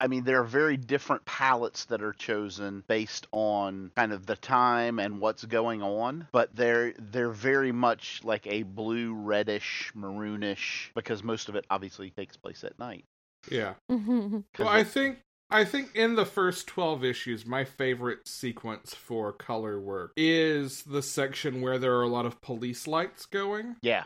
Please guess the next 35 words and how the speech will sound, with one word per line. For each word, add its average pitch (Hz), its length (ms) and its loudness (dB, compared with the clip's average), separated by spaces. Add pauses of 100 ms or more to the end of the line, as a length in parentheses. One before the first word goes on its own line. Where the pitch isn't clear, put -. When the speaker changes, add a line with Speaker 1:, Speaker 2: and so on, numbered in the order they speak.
Speaker 2:
Um, 127 440 2
because 165 440 2
you 180 100 -2
get 202 400 2
the 170 240 6
red 151 400 6
and 143 160 4
blue 143 400 2
sort 139 380 2
of 123 200 2
siren 131 720 4
light 120 400 0
flashes, 151 840 0 (120)
but 185 360 2
those 190 240 6
are, 190 180 4
you 214 140 2
know, 120 100 2
gradiated 151 800 4
in, 131 320 2
and 127 140 -4
there 127 160 4
are 127 80 -2
other 127 260 2
colors 117 580 -2
around, 110 840 -2 (100)
uh, 107 460 -6 (420)
for 131 220 -2
contrast. 110 840 -2
Speaker 1:
Yeah. - 120 -14 (960)
But 151 180 6
just, 196 480 0
like, 143 240 4
literally 143 640 4
the, 113 200 0